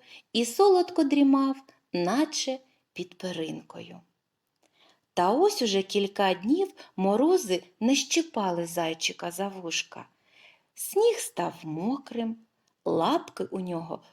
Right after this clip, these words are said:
просто провалювалися, і стрибати було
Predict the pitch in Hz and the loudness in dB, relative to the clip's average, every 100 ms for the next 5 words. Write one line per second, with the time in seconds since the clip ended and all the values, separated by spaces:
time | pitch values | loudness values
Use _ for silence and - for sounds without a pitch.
0 | _ - 359 440 - - - 160 160 160 | _ 0 2 2 0 -4 -2 -4 -2 -2
1 | 156 160 156 156 156 - - - _ _ | -4 -6 -10 -12 -12 -12 -14 -16 _ _
2 | _ _ _ 196 190 - - 165 156 156 | _ _ _ -4 -4 -4 -6 -6 -6 -6
3 | 214 311 311 277 240 247 247 240 | -4 -4 -4 -8 -6 -6 -4 -6